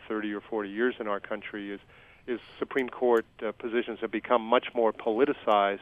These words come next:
uh, precisely because of the reasons that Professor Lyons has identified. Uh, I think if, uh,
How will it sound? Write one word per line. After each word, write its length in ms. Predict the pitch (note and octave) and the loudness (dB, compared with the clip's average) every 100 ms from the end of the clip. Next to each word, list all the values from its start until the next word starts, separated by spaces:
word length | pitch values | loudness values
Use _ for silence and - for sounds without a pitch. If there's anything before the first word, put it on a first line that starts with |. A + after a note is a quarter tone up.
| - | -10
uh, 140 | - - | -14 -8
precisely 460 | C3 B2 C#3+ D3 - | 0 10 10 10 4
because 300 | G#2+ - A2 | 0 -2 -2
of 80 | G#2+ | -4
the 80 | G#2+ | -6
reasons 360 | A2 G#2+ A2 G2 | -6 -6 -8 -6
that 200 | A2 - | -8 -8
Professor 440 | A#2+ - A2 - G#2+ | -12 -4 -4 -4 -4
Lyons 320 | G#2+ A2 G#2 | -2 -2 -6
has 140 | A2 G#2 | -12 -12
identified. 840 | G2+ G#2+ C#3 B2+ - G2 G2 F#2+ G2+ | -10 -8 -8 -8 -14 -16 -16 -20 -20
Uh, 60 | G2 _ - - - - | -20 _ -20 -20 -20 -16
I 60 | A#2 | -10
think 220 | B2+ A#2 _ - | -8 -10 _ -18
if, 140 | B2 - - | -18 -18 -10
uh, 220 | A#2+ G#2+ | -2 -2